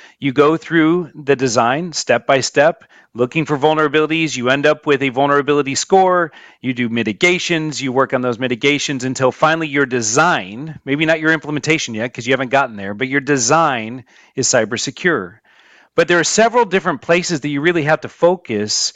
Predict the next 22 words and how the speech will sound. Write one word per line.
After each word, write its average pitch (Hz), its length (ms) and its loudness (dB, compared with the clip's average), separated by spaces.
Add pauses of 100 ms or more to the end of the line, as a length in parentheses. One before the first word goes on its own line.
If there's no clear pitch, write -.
(300)
not 165 300 -2
just 165 340 0
in 175 220 -2
the 151 80 2
design 143 360 0
itself. 131 640 -2
Uh, 120 260 -4
when, 127 480 -6
when 143 180 -2
we 131 240 -2 (240)
design 151 380 2
embedded 151 320 0
devices, 120 640 -2 (320)
you 135 100 -4
don't 160 160 2
always 151 220 2
write 139 160 2
all 135 100 4
the 131 100 -4
software 117 380 0
from 127 160 -10
scratch. - 640 -2